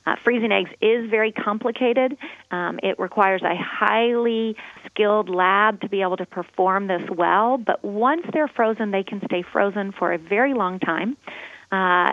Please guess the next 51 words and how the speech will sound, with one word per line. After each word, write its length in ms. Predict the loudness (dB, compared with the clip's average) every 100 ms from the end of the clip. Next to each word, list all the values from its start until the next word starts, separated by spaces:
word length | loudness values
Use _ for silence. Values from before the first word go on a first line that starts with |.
| 0
in 120 | -2
addition, 440 | 0 2 2 0 -2
they 120 | -2
could 120 | -2
even 240 | -4 -4 -4
be 140 | -4 -2 0
shipped 280 | 0 0 -4
from 180 | -2 0
one 220 | 0 0
facility 600 | -4 -2 0 0 -2 -2
to 200 | -2 -2
another, 580 | 0 2 2 2 0 -4 -10 -20 -16 -8
um, 360 | -6 -4 -8 -4
and 220 | -2 2 2
then 160 | 2
at 160 | 0 2
that 260 | 2 2
point 300 | -2 -4 -2
in 100 | -4
time, 320 | -4 -4 -4 -2
they're 280 | -2 -2 -2
thawed. 400 | 0 2 0 -4 -16 -20 _ _ 0
Now, 140 | 2
one 220 | 2 0
of 100 | 0
the 60 | -2
issues 580 | 0 -2 -2 -2 -2 0
is 360 | 0 0 -2 -6 -8
we 140 | -4 0
don't 340 | 0 0 0
know 220 | 2 2
how 240 | 2 0 0
good 320 | 0 -2 0
the 160 | 0
eggs 240 | 0 0 -2 2
are 260 | 4 4
until 720 | 2 -4 -2 -2 0 2 0 2
they're 220 | 0 -2 0
thawed. 360 | 0 0 -4 -10 -16 -12 -4
And 80 | -4
it's 200 | -2 -4
in, 160 | -6 0
once 280 | 2 2 0
they're 240 | -2 -2 -2 0
thawed 460 | 2 4 2 2
that 120 | 0 -2
we 160 | -4
find 320 | -2 -2 0
out 280 | 2 4 2
what 180 | 0 -2
the 140 | -4